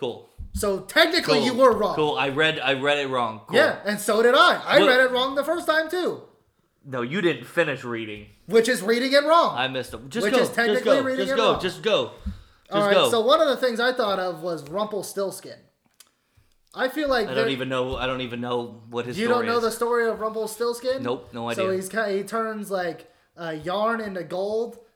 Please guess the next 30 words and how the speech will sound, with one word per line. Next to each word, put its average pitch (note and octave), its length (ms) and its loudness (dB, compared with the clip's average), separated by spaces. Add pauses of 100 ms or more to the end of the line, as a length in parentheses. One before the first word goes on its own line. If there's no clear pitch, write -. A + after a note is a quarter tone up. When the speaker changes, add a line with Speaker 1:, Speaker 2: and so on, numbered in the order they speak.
Speaker 2:
and D3+ 80 -16
he's D#3 100 -12
a E3+ 40 -12
little F#3+ 200 -6
fucking G#3 380 -6
ratty F#3 300 -6
motherfucker. A3+ 600 -10 (360)
And E3+ 400 -8
basically, G#3 800 -2 (160)
some G3+ 320 -6
dude, A3 320 -2
uh, G3 380 -4
a - 20 -6
family B3+ 380 -2
wants A3+ 260 -4
to G#3+ 100 -6
get G3 240 -6
rich, A3+ 440 -2 (260)
so F#3 220 -6
they F3 160 -4
say, G#3 500 -2
"Can F3 160 -12
you, D#3+ 340 -8
you E3+ 120 -14
know, C#3 200 -16
turn F#3 280 -10
this F3+ 160 -10
yarn F3+ 320 -8
into E3+ 240 -10
gold?" F3 460 -6